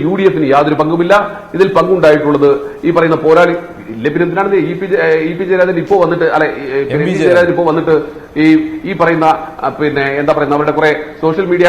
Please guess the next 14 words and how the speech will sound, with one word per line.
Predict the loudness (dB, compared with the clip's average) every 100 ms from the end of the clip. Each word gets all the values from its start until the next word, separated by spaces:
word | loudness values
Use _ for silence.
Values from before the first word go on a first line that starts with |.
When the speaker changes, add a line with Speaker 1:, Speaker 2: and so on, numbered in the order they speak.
| 2
Speaker 1:
ഹാ-, | -2 -8 -14 -14 -4
സോഷ്യൽ | -2 -2 2
മീഡിയ | 2 2
ഹാൻഡിൽസിനെതിരായിട്ട് | 0 0 0 0 4 2 4 0 -2 -8 -4
ഇങ്ങനെ, | -2 0 0 -2 -8 -2
ഏ, | -2 -2
പോ-, | -2 -2 2
പോർവിളി | 2 4 2
നടത്തുന്നത്, | 2 4 2 4
പോരാളി | 4 4 4
ഷാജിക്കെതിരായിട്ടും | 2 2 4 4 4 0 -2
ചെങ്കതിര്, | 0 0 2 0
ചെന്താരകം, | 2 2 2 0
എന്തുവാ, | 2 2